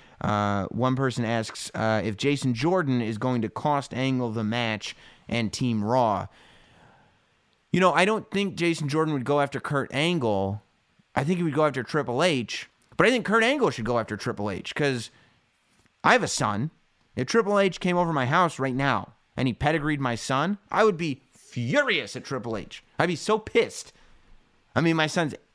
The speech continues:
like, eight months old, so I think a lot of people would be pissed at Triple H if he pedigreed my son. But regardless, I would be super pissed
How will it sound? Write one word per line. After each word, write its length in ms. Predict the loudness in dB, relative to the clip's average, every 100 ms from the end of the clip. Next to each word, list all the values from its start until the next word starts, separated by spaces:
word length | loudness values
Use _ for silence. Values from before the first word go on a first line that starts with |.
| _ _ -4
like, 260 | -2 -2
eight 180 | -2 -2
months 220 | -2 -2
old, 320 | -2 -2 -6 -18 _ _
so 640 | -2 2 4 2 0 -2 -6 _ _ _ _ _
I 60 | 0
think 120 | 2
a 40 | 2
lot 260 | 4 4
of 60 | 4
people 200 | -2 -2
would 100 | -4
be 100 | -4
pissed 260 | -4 -6
at 60 | -6
Triple 280 | -8 -4 -6
H 140 | -4
if 60 | -6
he 80 | -4
pedigreed 420 | -4 -4 -6 -6
my 140 | -6
son. 320 | -6 -6 -6 -10 -8 -2
But 120 | 0
regardless, 800 | 0 4 4 4 2 -4 -8 -16 _ -10 2
I 180 | 4 4
would 160 | 2
be 280 | 0 -4 -4 _ _
super 600 | -16 -10 4 4 4 -2
pissed 440 | -6 -8 -8 -12